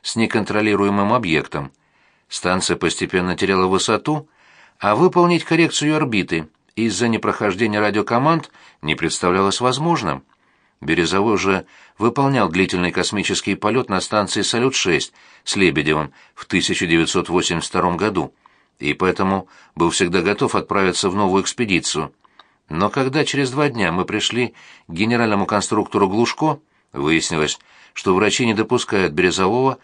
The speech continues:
к длительному полёту. Как только мы вышли из кабинета генерального конструктора, Алексей Леонов, руководивший нашей подготовкой,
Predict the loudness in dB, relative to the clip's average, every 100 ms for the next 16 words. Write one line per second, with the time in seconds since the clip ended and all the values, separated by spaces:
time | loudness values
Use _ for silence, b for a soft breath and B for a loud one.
0 | b b -6 0 0 0 0 0 0 2
1 | 2 0 -6 -10 _ _ _ _ _ _
2 | -4 -4 0 0 0 0 2 2 0 -2
3 | 0 -2 0 0 -2 -2 -2 0 0 -2
4 | -2 -4 -2 -2 -2 0 -2 -4 b b
5 | b b b -8 -2 -2 0 2 4 4
6 | 2 0 -8 b b b b b -2 -2
7 | 0 2 2 2 0 0 0 -2 -2 -2
8 | 0 2 2 0 0 -2